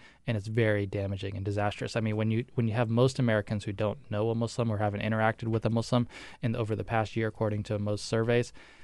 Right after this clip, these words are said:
then they're susceptible to myths. And you have a right-wing echo chamber who, uh, is now controlling the president of the United States, uh, and spewing all kinds of falsehoods. And so, unfortunately, those who don't have a Muslim friend or neighbor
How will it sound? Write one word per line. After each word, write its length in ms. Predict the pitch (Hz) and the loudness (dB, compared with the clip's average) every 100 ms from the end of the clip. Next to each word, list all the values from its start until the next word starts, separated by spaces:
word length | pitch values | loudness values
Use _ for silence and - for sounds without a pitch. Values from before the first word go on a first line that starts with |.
| - - - | -20 -14 -2
then 360 | 127 123 120 | 4 4 4
they're 140 | 120 120 | 2 2
susceptible 800 | - 120 - 151 - 107 107 101 | 2 2 4 4 2 2 2 0
to 160 | - | -2
myths. 480 | 110 135 107 - - - - | 2 2 2 -4 -14 -12 -4
And 480 | 117 110 107 104 113 | 0 2 0 -2 -4
you 180 | 135 117 | -2 0
have 280 | 110 107 110 | 0 -2 -2
a 80 | 113 | -2
right-wing 440 | 110 113 113 104 | 0 2 0 -2
echo 200 | 107 113 | -2 -2
chamber 400 | 104 107 101 98 | -2 -2 0 -2
who, 420 | 98 104 101 101 - - | 0 -2 -2 -2 -6 -6
uh, 200 | 120 104 107 | -4 -2 -4
is 120 | 107 | -2
now 160 | 110 | -2
controlling 420 | 101 104 110 104 101 | -2 -4 -2 -2 -2
the 80 | |
president 320 | 95 107 104 98 | -2 -2 -2 -2
of 20 | |
the 160 | 101 | -2
United 160 | 98 98 | -4 -4
States, 420 | - 120 110 - - - - - | -4 -4 -4 -10 -20 -20 -18 -4
uh, 380 | 110 104 98 - - | 0 0 0 -4 -6
and 460 | 135 107 104 98 95 - - - - - - | -4 -2 0 -2 -4 -10 -16 -20 -20 -20 -16
spewing 720 | - - - 123 123 110 104 104 - | -12 -8 0 4 4 4 0 -4 -6
all 80 | 110 | -6
kinds 300 | - 113 107 | -2 -2 -2
of 80 | 98 | -2
falsehoods. 540 | - 107 104 107 98 | 2 2 2 -2 -2
And 180 | 101 98 | -4 -4
so, 180 | - 101 | -2 -2
unfortunately, 480 | 95 117 107 117 101 | -2 0 0 -2 0
those 220 | 104 101 | 0 0
who 60 | |
don't 200 | 101 98 | -2 -2
have 200 | 98 98 | -2 -2
a 40 | 98 | -2
Muslim 360 | 98 95 98 | -4 -4 -8
friend 260 | 95 101 98 | -2 -2 0
or 60 | 95 | 0
neighbor 420 | 101 101 95 | 0 0 -2